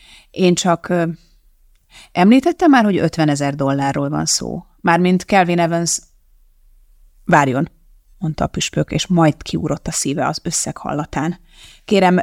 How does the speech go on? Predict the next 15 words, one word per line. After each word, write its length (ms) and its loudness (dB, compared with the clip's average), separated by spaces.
vegye 360 2
tekintetbe, 600 -2
hogy 180 -2
köt 240 -2
minket 300 -8
a 40 -8
titoktartás. 960 -4
Még 260 4
ha 120 0
itt 180 -2
is 120 -4
lakott 340 -4
az 100 -2
a 80 -2
fiú, 460 0